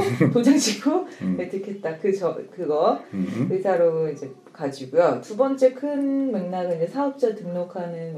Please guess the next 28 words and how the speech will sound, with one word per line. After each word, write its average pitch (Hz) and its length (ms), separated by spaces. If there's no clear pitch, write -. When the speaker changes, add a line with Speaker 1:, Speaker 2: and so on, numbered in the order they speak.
Speaker 2:
맥락인데 151 460
이거는 240 580
좀 247 200
비슷하죠, 190 520
사실은. 160 520
개인 147 240
사업자나. 139 480
Speaker 1:
예. 123 260
Speaker 2:
우선 285 300
등기부 262 480
등본이 185 600
필요하고 165 840
Speaker 1:
예. 202 80
Speaker 2:
그 190 80
안에 175 260
들어가는 165 400
내용들은 143 600
뭐 135 100
목적 147 480
같은 143 260
것도 127 300
분명히 123 420
있고 98 420
Speaker 1:
음, 95 80
음. - 160
Speaker 2:
그다음에 165 200
주주 208 600
명세서 151 500